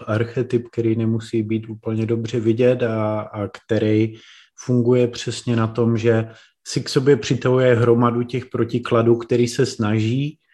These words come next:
a nevyvíjí žádnou aktivitu a furt jenom dostává, jo? Že pak je ten vztah nevyrovnaný. Pokud já si teďka jako posluchač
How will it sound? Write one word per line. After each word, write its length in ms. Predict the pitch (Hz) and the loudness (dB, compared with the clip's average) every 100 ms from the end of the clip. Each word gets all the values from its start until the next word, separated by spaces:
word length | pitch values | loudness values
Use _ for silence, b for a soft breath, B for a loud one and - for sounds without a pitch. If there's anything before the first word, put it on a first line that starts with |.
| b b b - | b b b -4
a 460 | 110 117 120 123 | 2 4 4 2
nevyvíjí 580 | 135 127 135 120 127 123 | 0 0 -2 -2 -2 -2
žádnou 420 | 123 113 120 123 | 0 0 0 -2
aktivitu 840 | 113 113 120 117 120 135 147 147 _ | -2 -4 -2 -2 -2 -2 -4 -6 _
a 320 | 120 110 113 110 | -2 0 0 -2
furt 300 | - 113 120 | -8 -6 -2
jenom 280 | 120 127 | 0 2
dostává, 680 | 117 117 - 113 110 101 95 | 2 0 0 0 0 -2 -6
jo? 200 | 98 110 | -4 -2
Že 120 | 120 127 | -2 -2
pak 240 | - 117 | -4 -2
je 80 | 123 | -2
ten 200 | 123 117 | 0 -4
vztah 360 | 113 123 - | -2 -4 -2
nevyrovnaný. 840 | 120 113 117 117 104 104 101 95 98 B B B B - | -2 0 2 2 0 -2 -2 -4 -8 B B B B -2
Pokud 360 | 160 190 185 | 0 0 2
já 260 | 135 120 131 | 4 4 4
si 160 | - 123 | 0 -2
teďka 340 | 117 117 117 | -2 -2 -4
jako 220 | 107 98 92 | -4 -6 -6
posluchač 640 | 110 - 113 - 151 | -6 -4 -8 -6 -8